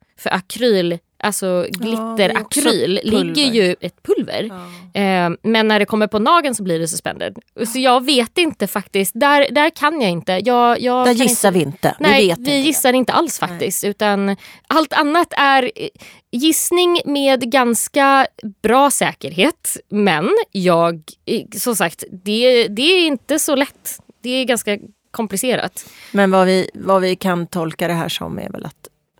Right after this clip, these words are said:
Speaker 2: <clears throat> man har ändå, eh, en ganska lång tid på sig att bli av med det här, med sina lager.
Speaker 1: Ja.
Speaker 2: Eh, så det är ingen stress över det. Om du har någon så här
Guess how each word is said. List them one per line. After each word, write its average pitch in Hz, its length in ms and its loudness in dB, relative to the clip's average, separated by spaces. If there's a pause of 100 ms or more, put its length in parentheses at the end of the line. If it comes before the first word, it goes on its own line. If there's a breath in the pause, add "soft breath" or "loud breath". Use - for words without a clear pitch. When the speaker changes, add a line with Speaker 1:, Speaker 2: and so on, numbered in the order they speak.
Speaker 2:
<clears throat> 196 500 -2
man 190 140 0
har 185 180 2
ändå, 202 320 -2 (100)
eh, 202 120 -12 (400)
en 220 80 -6
ganska 196 280 -4
lång 190 240 -2
tid 180 200 -4
på 190 140 -6
sig 208 120 -6
att 190 40 -10
bli 196 120 -4
av 196 200 0
med 185 100 -2
det 185 60 -2
här, 180 320 -4
med 190 140 -2
sina 185 220 -2
lager. 202 480 -4 (180)
Speaker 1:
Ja. 196 160 -2 (540 soft breath)
Speaker 2:
Eh, 180 320 0
så 180 160 -2
det 180 80 2
är - 20 4
ingen 180 160 2
stress - 320 -4
över 165 120 -4
det. 247 440 0
Om 185 220 -2
du 175 180 0
har 175 180 0
någon 170 140 -4
så 170 100 -6
här 160 200 -4